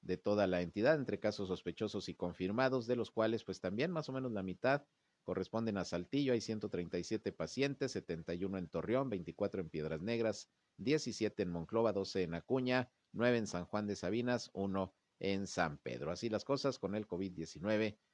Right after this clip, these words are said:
en Coahuila, que permanece en semáforo de riesgo epidemiológico en color,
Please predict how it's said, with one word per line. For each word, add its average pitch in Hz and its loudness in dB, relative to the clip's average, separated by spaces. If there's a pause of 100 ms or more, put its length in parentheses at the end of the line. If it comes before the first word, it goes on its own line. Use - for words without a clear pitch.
en 95 -2
Coahuila, 143 4
que 98 0
permanece 117 0
en 113 -2
semáforo 98 -2
de 80 0
riesgo 92 0
epidemiológico 90 0 (300)
en 107 -2
color, 92 4